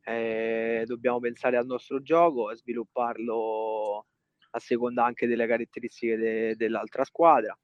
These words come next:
Eh, li conosciamo, conosciamo, abbiamo visto la partita di ritorno, l'abbiamo giocata,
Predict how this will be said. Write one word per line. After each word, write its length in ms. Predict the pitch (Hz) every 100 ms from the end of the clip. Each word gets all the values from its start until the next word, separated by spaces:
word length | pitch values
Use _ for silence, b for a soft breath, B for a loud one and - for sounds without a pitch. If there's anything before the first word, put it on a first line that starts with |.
| _ _ _ _ _
Eh, 460 | - 98 101 104 107
li 100 | 120
conosciamo, 760 | 123 127 - 170 175 131 110
conosciamo, 880 | 113 117 - 139 143 117 113 113 110
abbiamo 260 | 110 117 110
visto 240 | 113 -
la 80 | 107
partita 320 | 107 - 113
di 60 | 110
ritorno, 380 | 110 120 113
l'abbiamo 360 | 104 107 101 101
giocata, 560 | 120 120 143 147 117